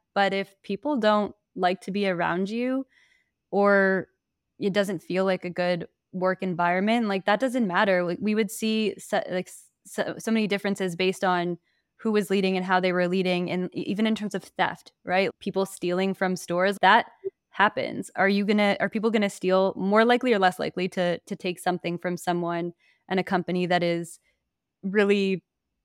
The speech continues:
creating that positive culture and that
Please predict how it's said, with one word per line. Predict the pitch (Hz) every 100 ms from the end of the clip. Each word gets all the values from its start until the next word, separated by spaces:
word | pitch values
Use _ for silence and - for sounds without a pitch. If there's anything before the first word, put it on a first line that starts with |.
| _ _ _ _
creating | - 220 202 202 202 190
that | 180 -
positive | 185 185 180 -
culture | - 180 - 165 165
and | - 175 175
that | 165 160 -